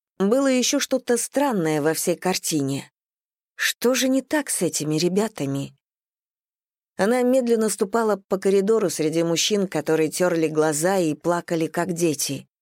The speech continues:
Их мучения были очень похожи на её собственные — те, что пережила во время дифтерии.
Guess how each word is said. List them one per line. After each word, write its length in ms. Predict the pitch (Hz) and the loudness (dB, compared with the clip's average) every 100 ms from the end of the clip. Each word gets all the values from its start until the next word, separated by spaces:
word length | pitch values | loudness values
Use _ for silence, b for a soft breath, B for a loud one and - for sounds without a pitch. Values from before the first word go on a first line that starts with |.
| _ _ _ _ _ | _ _ _ _ _
Их 220 | 180 180 | -2 0
мучения 500 | 196 196 226 214 180 | 0 0 2 2 2
были 220 | 156 170 180 | 2 0 0
очень 280 | 180 185 | 0 -2
похожи 440 | 175 175 - 185 175 | -2 -4 0 0 0
на 180 | 170 170 | 0 2
её 160 | 175 | 0
собственные — 920 | 175 - 190 - 147 143 143 139 131 _ _ _ _ _ - | 0 -2 -4 -4 -2 -2 -2 -4 -8 _ _ _ _ _ 0
те, 160 | 262 | 2
что 300 | 247 - 220 | 2 0 0
пережила 520 | 214 220 214 202 214 | 2 2 2 2 2
во 120 | 196 185 | 2 2
время 300 | 185 180 170 | 2 2 0
дифтерии. 760 | 175 - 196 185 147 127 - | -2 -2 0 0 0 -2 -8